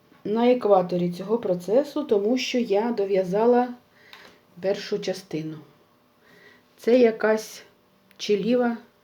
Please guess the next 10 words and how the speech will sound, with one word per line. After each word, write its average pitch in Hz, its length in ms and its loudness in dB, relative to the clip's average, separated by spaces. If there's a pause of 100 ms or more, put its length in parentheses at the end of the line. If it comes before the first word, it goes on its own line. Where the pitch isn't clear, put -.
(840)
чи - 180 -12
права 202 360 -4
половина. 202 680 2 (1600)
Так, 175 240 -4
де 208 220 0
ми 202 140 2
були? 190 500 2 (440)
На 196 120 -2
минулому 196 640 2
тижні 269 600 0